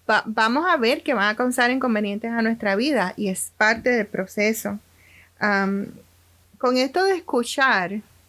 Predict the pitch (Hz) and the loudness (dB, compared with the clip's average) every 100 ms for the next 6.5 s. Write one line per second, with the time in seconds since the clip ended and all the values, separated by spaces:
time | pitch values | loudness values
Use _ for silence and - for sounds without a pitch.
0 | _ _ _ _ _ _ 240 233 233 233 | _ _ _ _ _ _ 0 2 2 2
1 | 233 - - 240 240 240 240 240 262 - | -2 -8 -2 0 2 0 2 0 0 -2
2 | 302 294 294 277 233 233 - 254 233 165 | 0 0 0 0 0 -2 -2 0 2 0
3 | 190 226 226 240 - 226 226 220 208 202 | -2 -2 0 -2 -2 0 2 2 0 0
4 | 220 - - 196 185 175 196 - - - | -4 -12 -14 -10 -8 -10 -12 -16 -20 -20
5 | 196 _ 190 196 196 208 202 208 226 226 | -20 _ -10 -10 -8 -10 -2 2 4 4
6 | 233 220 185 185 190 | 2 4 2 2 -2